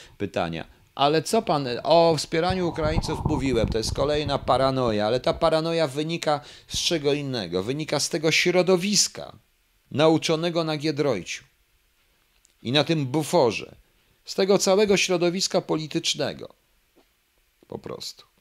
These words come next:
I Ukraina nas nie zauważa. Nie, i twierdzenie, że każdy, kto krytykuje Ukrainę i rząd Ukrainy jest proputinowski, to jest bzdura.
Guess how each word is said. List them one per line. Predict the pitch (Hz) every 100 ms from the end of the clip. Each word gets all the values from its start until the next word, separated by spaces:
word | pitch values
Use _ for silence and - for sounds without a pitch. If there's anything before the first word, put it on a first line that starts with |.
| _ _ _ _ _ _ _ _
I | 139
Ukraina | 180 180 175 185 180
nas | 175 156
nie | 165
zauważa. | 156 165 160 160 120 110
Nie, | 143 151 123
i | 110
twierdzenie, | - 143 123 147 165 143
że | 123 120
każdy, | 160 139 147
kto | 135 123
krytykuje | 135 - 127 151 143 135
Ukrainę | 113 123 127 143 120
i | 117
rząd | 110 135 127
Ukrainy | - 120 123 131 127
jest | 110 - -
proputinowski, | 127 135 123 - 113 131 135 127
to | 120
jest | 104
bzdura. | 101 107 104 143 123 90 -